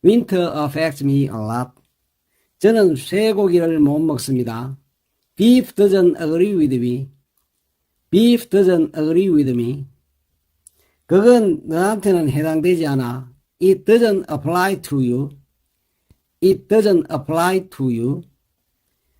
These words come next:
"내 욕심이 너무 강한가요?"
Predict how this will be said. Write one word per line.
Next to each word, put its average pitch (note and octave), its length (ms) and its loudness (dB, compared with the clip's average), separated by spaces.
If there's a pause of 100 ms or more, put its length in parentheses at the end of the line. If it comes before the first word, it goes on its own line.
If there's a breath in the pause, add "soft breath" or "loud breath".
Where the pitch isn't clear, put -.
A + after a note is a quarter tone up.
(320)
"내 G#3 340 2
욕심이 A3 500 0
너무 F3+ 300 2
강한가요?" E3 840 -4